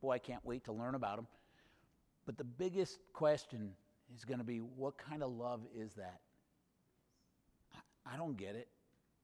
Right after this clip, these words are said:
I, I just don't get it. The thing I love the most in the world, I still don't get why you would create something, let 'em spit in your face, and die for 'em so that they didn't have to be separated. I don't get it.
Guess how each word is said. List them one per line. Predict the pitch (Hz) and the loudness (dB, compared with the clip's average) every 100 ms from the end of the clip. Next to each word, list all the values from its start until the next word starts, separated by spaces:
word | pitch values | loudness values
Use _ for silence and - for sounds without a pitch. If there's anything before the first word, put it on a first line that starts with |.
| _ _ | _ _
I, | 110 - 127 | -12 -4 -4
I | |
just | 131 135 | -2 -4
don't | 131 127 | -2 -2
get | 110 113 | -2 -2
it. | 110 | -4
The | - 110 | -6 -2
thing | 156 165 | 2 4
I | 156 147 | 4 4
love | 131 135 127 | 4 2 2
the | 131 | 0
most | 123 131 139 135 | 0 0 -2 -4
in | |
the | 131 | -2
world, | 120 127 117 | 0 2 2
I | 107 104 | 0 -2
still | - - - 139 127 101 | -6 -10 2 2 2 0
don't | - 120 127 113 | 2 2 0 -4
get | 110 117 107 - - - - - - | -2 -2 -2 -10 -20 -20 -20 -20 -12
why | 107 117 | 4 4
you | 127 127 | 4 0
would | 123 | -2
create | - - 131 143 156 | -4 -2 2 2 0
something, | - 147 156 151 139 - - | -2 -2 -2 -6 -8 -16 -6
let | 110 | -4
'em | 107 | -4
spit | - - 135 - | -6 -2 -2 0
in | |
your | 127 | -4
face, | - 113 98 - - - | 0 0 0 -4 -18 -10
and | 117 98 | -6 0
die | 107 110 | 0 0
for | - 107 | -2 -4
'em | 95 90 - _ _ - _ - - | -4 -8 -16 _ _ -20 _ -20 -6
so | 151 | 0
that | 127 123 | 2 2
they | 135 | 2
didn't | 123 120 | 0 0
have | 107 98 | -4 -6
to | 95 | -10
be | 92 | -8
separated. | - 98 92 90 85 90 _ _ _ _ _ _ _ _ _ _ _ | -8 -8 -10 -18 -18 -20 _ _ _ _ _ _ _ _ _ _ _
I | - | -10
don't | 113 | -6
get | 113 117 | -4 -6
it. | 104 | -8